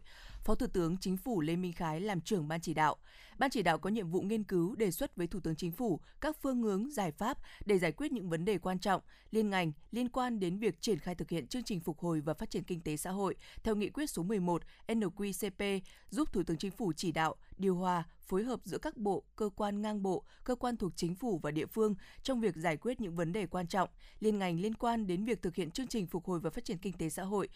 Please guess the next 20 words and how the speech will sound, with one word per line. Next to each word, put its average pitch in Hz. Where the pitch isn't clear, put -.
theo 208
Nghị 202
quyết 285
số -
mười 185
một 165
N 185
Q 170
C 175
P, 180
giúp 302
Thủ 240
tướng 185
Chính 180
phủ 208
đôn 180
đốc 269
các 311
cán 202
bộ, 220